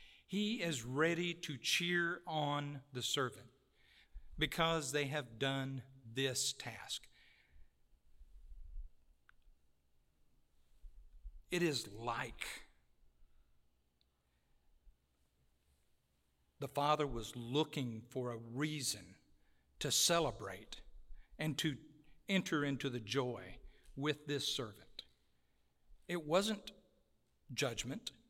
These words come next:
It wasn't looking down. It was simply, "Let's celebrate." So, as a dad,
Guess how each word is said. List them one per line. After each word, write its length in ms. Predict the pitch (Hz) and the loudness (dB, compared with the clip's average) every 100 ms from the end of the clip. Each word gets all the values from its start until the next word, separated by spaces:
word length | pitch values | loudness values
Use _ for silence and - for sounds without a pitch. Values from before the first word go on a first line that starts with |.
| - - - | -18 -14 -6
It 140 | 151 | -4
wasn't 560 | 147 165 - 139 - 127 | 2 2 2 -2 -8 -2
looking 440 | 131 147 139 123 | 0 2 0 -2
down. 440 | 127 107 98 117 135 - - | -4 -6 -6 -8 -12 -16 -2
It 100 | 165 | 0
was 240 | 147 131 | 2 0
simply, 720 | - - 240 269 - 123 127 - - - _ | 2 4 4 2 0 -2 -4 -8 -20 -20 _
"Let's 540 | 104 123 202 202 - - - - - - - | -8 2 2 2 -4 -6 -12 -20 -20 -16 -4
celebrate." 760 | - 147 110 - 92 - - - - - - _ - - _ _ _ _ _ _ - _ _ _ - _ _ - | 0 0 -2 -8 -14 -14 -18 -20 -20 -20 -20 _ -20 -20 _ _ _ _ _ _ -20 _ _ _ -20 _ _ -2
So, 260 | 151 131 - - _ _ _ _ _ _ _ - - - - - - | 0 0 -6 -20 _ _ _ _ _ _ _ -20 -20 -18 -14 -12 -2
as 160 | - 156 | 2 4
a 60 | 139 | 2
dad, 440 | 131 127 107 - | 0 0 -2 -6